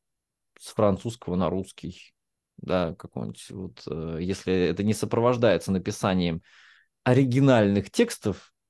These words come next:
то ничего не происходит. То есть языковой фактор для филологов является очень важным. Историки в,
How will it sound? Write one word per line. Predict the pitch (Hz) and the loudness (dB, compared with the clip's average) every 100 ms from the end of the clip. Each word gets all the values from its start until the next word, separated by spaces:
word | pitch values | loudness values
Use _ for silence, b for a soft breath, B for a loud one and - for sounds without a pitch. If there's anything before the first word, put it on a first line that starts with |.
| _ _ - | _ _ 0
то | 156 | 2
ничего | 147 - 143 | 2 0 -2
не | |
происходит. | 123 117 120 - - 53 | 2 0 0 -4 -8 -8
То | - | -10
есть | - - | -14 -14
языковой | - 110 113 110 131 147 | -4 -2 0 2 2 2
фактор | 143 110 95 - 92 | 2 0 0 -4 -8
для | 92 | -8
филологов | - 131 170 - - | -2 0 0 -2 -4
является | 92 113 - | -2 -2 -6
очень | - - | -12 -8
важным. | - - - - _ _ _ _ _ b b b b - | -6 -6 -8 -18 _ _ _ _ _ b b b b -4
Историки | 120 - 254 - | -2 0 0 0
в, | 135 | -4